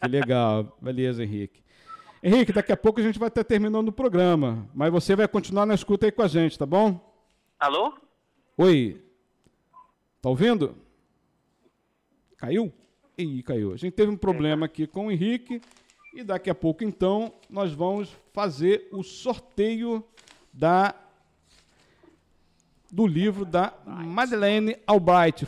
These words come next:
Speaker 1: Fascismo, um alerta. Madeleine Albright foi secretária de Estado no governo Clinton. Ela que é,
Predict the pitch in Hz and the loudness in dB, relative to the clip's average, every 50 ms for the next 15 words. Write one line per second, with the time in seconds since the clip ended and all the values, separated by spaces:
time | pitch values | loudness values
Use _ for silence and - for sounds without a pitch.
0 | - _ - 202 - - - - 196 202 202 170 139 147 135 143 - _ - 190 | -8 _ -4 -4 -4 -6 -2 2 4 4 4 4 4 0 -2 -2 -4 _ -8 -6
1 | 196 208 208 185 156 147 151 165 165 143 - - - - 143 120 107 101 95 85 | -2 0 2 2 2 4 4 4 4 2 0 -4 -6 -4 -2 -2 -2 -2 -4 -6
2 | 87 87 - - - - - 110 117 113 107 113 113 127 127 123 131 131 147 165 | -10 -12 -16 -18 -20 -20 -14 -8 -6 -6 -4 -2 -2 -2 0 0 0 2 2 2
3 | 165 160 151 160 175 190 208 190 - - 185 185 185 175 - - - 208 - - | 2 2 2 2 2 2 0 -2 -6 -4 -2 0 0 -2 -2 -6 -6 -6 -4 -4
4 | 185 - - 151 139 147 147 175 156 - - - 175 180 185 190 190 208 208 202 | -6 -4 -4 -4 -4 -4 -6 -8 -12 -10 -4 -2 0 0 0 0 -2 -6 -10 -10
5 | - _ _ _ _ _ _ _ _ - 165 185 185 190 170 180 208 220 220 - | -12 _ _ _ _ _ _ _ _ -12 -8 -4 -4 -2 -2 -2 -2 -4 -6 -8
6 | _ _ - 160 175 214 233 226 - - - - 127 113 110 104 95 90 90 - | _ _ -4 0 0 2 2 0 -2 -4 -4 -4 -4 -2 -4 -6 -8 -12 -16 -20
7 | _ _ - 113 117 127 143 151 156 147 _ - 151 143 127 123 127 127 127 127 | _ _ -6 -4 -2 0 0 0 0 -2 _ -4 -2 0 2 2 2 2 2 0
8 | 123 120 117 113 110 110 107 104 98 | 0 -2 -2 -2 -2 -4 -4 -6 -8